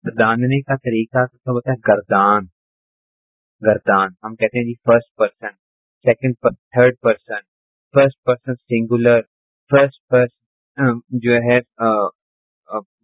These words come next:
پلورل، سیکنڈ پرسن۔ تو اس طرح، ہاں، باقی ہر چیز میں ہوتا ہے، ایسا یہاں پہ بھی ہوتا ہے کہ جی گرداننے کا طریقہ نے کیا، دو آدمیوں نے کیا، تین، ج-،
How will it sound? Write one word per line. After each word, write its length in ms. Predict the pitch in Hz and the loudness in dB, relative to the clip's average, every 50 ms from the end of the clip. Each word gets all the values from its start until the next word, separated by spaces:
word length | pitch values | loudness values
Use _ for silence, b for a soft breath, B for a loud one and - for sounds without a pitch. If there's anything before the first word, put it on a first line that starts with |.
| _ _ | _ _
پلورل، 300 | 131 127 127 120 123 - | 4 4 4 4 4 0
سیکنڈ 360 | - 131 120 - 147 143 135 | -2 -4 -4 -4 -6 -6 0
پرسن۔ 400 | - 131 120 - - 135 127 120 117 _ _ _ _ _ _ _ _ _ _ _ _ _ _ _ _ _ _ _ _ _ 156 151 131 - - - - _ _ _ | 0 0 0 0 -2 -4 -4 -4 -6 _ _ _ _ _ _ _ _ _ _ _ _ _ _ _ _ _ _ _ _ _ 0 0 0 0 -2 -8 -18 _ _ _
تو 60 | - | 0
اس 280 | 143 135 131 135 139 139 | 0 0 -2 -4 -4 -4
طرح، 100 | 165 165 - _ _ | -4 -6 -6 _ _
ہاں، 100 | 160 151 - - _ _ _ - 117 | -4 -4 -4 -6 _ _ _ -4 0
باقی 260 | 113 110 113 - 139 | 0 0 0 -2 -4
ہر 140 | 151 175 208 | -4 -4 -4
چیز 280 | 180 - - 156 143 139 | -4 -4 -4 -4 -2 -2
میں 80 | 147 | -4
ہوتا 160 | 131 120 - 165 | -6 -8 -10 -14
ہے، 40 | |
ایسا 280 | 160 143 - 165 160 139 | -16 -10 -6 -4 -4 -2
یہاں 200 | 113 113 110 110 | -2 -2 -2 -2
پہ 120 | 107 - | -2 -2
بھی 180 | 113 104 104 101 | -4 -4 -4 -6
ہوتا 200 | 95 92 - 95 | -8 -8 -10 -16
ہے 60 | 95 _ _ _ _ _ _ _ _ _ _ _ _ _ | -20 _ _ _ _ _ _ _ _ _ _ _ _ _
کہ 120 | 139 135 | 0 0
جی 160 | 127 123 151 151 131 120 127 | 2 2 -2 -6 -2 0 2
گرداننے 800 | 117 117 - _ _ _ 110 107 110 110 110 113 120 123 127 127 | 2 2 2 _ _ _ -4 0 0 0 0 0 0 -2 -4 -2
کا 120 | - 127 | -2 -4
طریقہ 340 | 117 - _ 104 - _ 113 | -6 -6 _ -20 -18 _ -6
نے 240 | 117 117 110 101 101 | -6 -6 -6 -6 -10
کیا، 440 | - _ _ 104 101 95 95 95 95 | -12 _ _ -14 -10 -8 -6 -6 -8
دو 640 | 98 - _ _ - 120 127 156 180 165 143 120 | -8 -12 _ _ 0 4 4 4 4 4 2 0
آدمیوں 340 | 104 - 104 104 101 98 95 | -2 -2 -6 -10 -12 -12 -10
نے 160 | 95 95 92 | -12 -12 -12
کیا، 420 | - _ _ 98 95 98 98 98 | -12 _ _ _ _ -14 -14 -14
تین، 420 | 104 _ _ _ 139 147 156 165 165 - _ _ _ _ _ _ _ _ _ _ 120 113 | -14 _ _ _ -2 0 0 0 0 -2 _ _ _ _ _ _ _ _ _ _ -6 -2
ج-، 260 | 110 127 123 - 113 | 0 0 -2 -2 -6